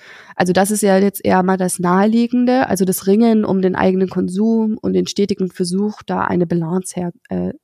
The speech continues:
Balance herzustellen, also um einen irgendwie als gesund geltenden kulturellen Maßstab zu entsprechen. Dieses Ringen wird ja offengelegt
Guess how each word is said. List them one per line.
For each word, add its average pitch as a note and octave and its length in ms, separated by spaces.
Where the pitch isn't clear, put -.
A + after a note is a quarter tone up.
Balance F#3 420
herzustellen, F#3 800
also F3+ 300
um F#3 180
einen F#3 320
irgendwie F#3+ 460
als F#3 160
gesund F3+ 320
geltenden E3+ 460
kulturellen E3+ 540
Maßstab E3 580
zu - 100
entsprechen. E3+ 640
Dieses G3+ 280
Ringen G3+ 260
wird G3 140
ja - 120
offengelegt E3+ 760